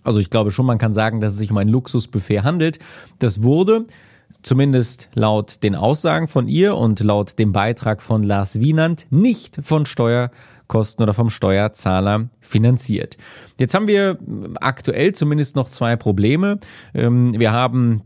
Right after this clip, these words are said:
die Rundmail, aus der News zitiert hat, ja,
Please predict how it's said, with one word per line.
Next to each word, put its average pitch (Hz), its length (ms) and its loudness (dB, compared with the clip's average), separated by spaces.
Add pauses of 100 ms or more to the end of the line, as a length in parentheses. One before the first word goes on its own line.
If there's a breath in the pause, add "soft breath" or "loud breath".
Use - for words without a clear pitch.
(120)
die 107 440 2 (260)
Rundmail, 175 720 2
aus 110 140 -2
der 110 100 2
News 123 340 4
zitiert 190 440 0
hat, 208 180 0
ja, 135 220 -2